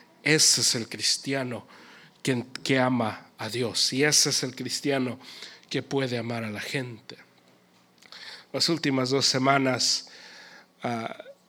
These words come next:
eh, pasé un buen tiempo, ah, eh, en los últimos días de, de, de, del, del padre de, de, de mi esposa, que, que suena muy chistoso decir eso, pero,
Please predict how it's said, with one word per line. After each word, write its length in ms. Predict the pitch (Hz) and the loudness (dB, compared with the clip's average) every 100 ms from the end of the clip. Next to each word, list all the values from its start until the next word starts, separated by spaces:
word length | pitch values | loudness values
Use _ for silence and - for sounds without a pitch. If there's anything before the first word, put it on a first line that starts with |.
| - | -20
eh, 360 | - - - - - _ | -12 -8 -8 -10 -14 _
pasé 540 | - 127 - 143 131 117 - _ - _ _ _ | 0 2 4 4 2 -2 -12 _ -20 _ _ _
un 220 | 131 123 | -12 -12
buen 300 | 120 139 127 | -6 -6 -6
tiempo, 580 | - 139 139 127 135 117 - - - - - - - - - - _ _ _ _ _ - - 170 | -6 -4 -4 -4 -6 -8 -10 -20 -20 -20 -20 -20 -20 -20 -20 -20 _ _ _ _ _ -8 -6 -2
ah, 440 | 135 127 120 - - | 0 0 -2 -6 -4
eh, 220 | 123 139 | -6 -4
en 80 | 123 | -6
los 220 | 120 - | -2 0
últimos 520 | 147 147 131 123 113 | 0 -2 -4 -4 -4
días 720 | 139 139 139 120 - - - - - - - | 0 0 2 2 0 2 -2 -6 -18 -20 -10
de, 520 | 123 120 113 107 - - | -6 -4 -4 -6 -12 -14
de, 580 | 110 107 104 101 98 - _ _ _ | -8 -6 -6 -8 -10 -14 _ _ _
de, 300 | 120 113 104 - - | -8 -6 -6 -8 -8
del, 220 | 107 110 - | -6 -8 -8
del 180 | 113 110 | -8 -4
padre 480 | 127 123 120 117 107 | -2 -2 -2 -6 -8
de, 280 | 107 101 101 160 - - _ _ | -10 -10 -10 -12 -12 -20 _ _
de, 260 | - 104 - | -8 -8 -8
de 120 | 110 | -8
mi 120 | 107 | -6
esposa, 460 | 101 - 147 - 110 | -6 -2 -2 -2 -6
que, 200 | 107 101 | -8 -10
que 120 | 104 | -12
suena 260 | - 113 | -8 -8
muy 300 | 110 110 107 104 110 - - 127 | -8 -8 -8 -12 -20 -20 -20 -18
chistoso 540 | - 107 - 120 107 110 | -12 -8 -6 -6 -6 -8
decir 260 | 98 113 | -6 -4
eso, 280 | 120 - 117 | -4 -4 -6
pero, 200 | 120 107 | -6 -8